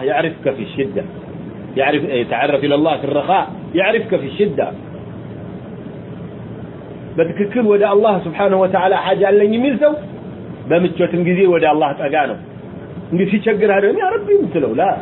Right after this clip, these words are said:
ይሄማ ኳስ ያረጉት የሚመለሰው ፍየል ነው አይደል? አትንክ የተባለችውን እኮ ፍየል ስትመታ ትመለሰ-፣ አ፣ ክልክል ነው እንዴ ብላ ትመለሳለች። ግን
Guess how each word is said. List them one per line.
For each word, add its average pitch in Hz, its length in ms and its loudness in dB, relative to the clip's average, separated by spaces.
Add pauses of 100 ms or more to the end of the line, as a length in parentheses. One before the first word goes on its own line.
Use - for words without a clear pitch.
(260)
ይሄማ 175 220 4 (1040)
ኳስ 247 260 2
ያረጉት 202 320 4
የሚመለሰው 220 520 4
ፍየል 156 340 2
ነው 101 120 -2 (120)
አይደል? 202 240 2 (2500)
አትንክ 254 360 0
የተባለችውን 285 560 4
እኮ 294 120 2
ፍየል 302 240 2
ስትመታ 277 420 0
ትመለሰ-፣ 247 400 2
አ፣ 190 120 2 (220)
ክልክል 180 320 -2
ነው 269 120 4
እንዴ 226 140 2
ብላ 185 160 2
ትመለሳለች። 143 480 -2 (240)
ግን 208 180 2